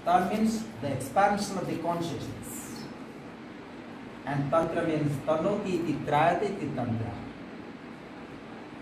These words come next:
Tantra means one can free from all kind of sufferings. Trayate iti tantra. Trayate means to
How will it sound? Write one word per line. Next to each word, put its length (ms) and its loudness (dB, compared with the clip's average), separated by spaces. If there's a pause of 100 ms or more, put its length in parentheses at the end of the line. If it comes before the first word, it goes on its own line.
(140)
Tantra 360 4
means 720 6 (240)
one 380 6
can 220 4 (160)
free 320 4
from 280 4 (240)
all 520 8 (160)
kind 240 2
of 100 2
sufferings. 600 2 (440)
Trayate 560 6
iti 480 6
tantra. 360 0 (920)
Trayate 400 2
means 340 4
to 60 -2